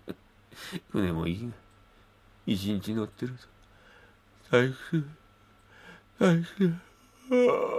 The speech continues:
ならぬわい。まあ、こういう具合にやります。見た、兄貴、これだ、俺が求めてたものは。ええ、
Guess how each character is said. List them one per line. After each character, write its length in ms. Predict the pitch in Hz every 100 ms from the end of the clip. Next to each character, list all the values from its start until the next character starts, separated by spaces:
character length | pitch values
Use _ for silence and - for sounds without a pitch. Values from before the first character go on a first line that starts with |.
| - - - - - - 208 185 190 175 151 147 - 190 170 _ _ _ _ _ _ - - - - - - - - _ _ _ -
な 180 | 175 143
ら 160 | 143 175
ぬ 180 | 175 -
わ 100 | -
い。 60 | - _ _ _ _ _ _ _ _
ま 100 | -
あ、 20 | 127
こ 100 | 190
う 60 |
い 20 |
う 40 | 165
具 80 | 147
合 60 |
に 100 | 113
や 80 | 98
り 80 | 85
ま 120 | 87
す。 140 | - - _ _ _ _ _ _ _ _ _ _ _ _ _ _ _ _ _ _ _ _ _ _ -
見 180 | 240 277
た、 220 | 277 226
兄 200 | 240 214
貴、 160 | 202
こ 120 | 151 247
れ 100 | 311
だ、 220 | 339 269
俺 140 | 269
が 100 | 302
求 220 | 285 285
め 80 | 339
て 60 | 294
た 100 | 254
も 80 | 254
の 80 |
は。 380 | 254 214 - - - _ _ _ - - - - _ -
え 100 | 147
え、 720 | 214 285 302 - 302 302 240